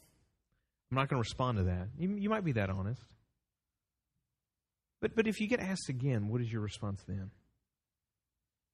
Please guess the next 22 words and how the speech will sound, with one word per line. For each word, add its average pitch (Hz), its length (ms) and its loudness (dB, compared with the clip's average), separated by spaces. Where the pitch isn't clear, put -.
You 113 80 -4
know, 110 120 0
last 120 320 -2
week, 104 140 0
maybe 110 180 2
you 110 80 4
felt 110 200 -2
convicted 113 480 0
to, 95 240 0
to 123 60 4
do 127 140 2
something. 92 460 -4
And 117 80 2
then 113 80 6
here 131 120 4
we 120 80 4
bring 123 200 2
it 120 80 4
up 113 100 0
again 110 220 0
this 139 240 -2
week. 95 380 -2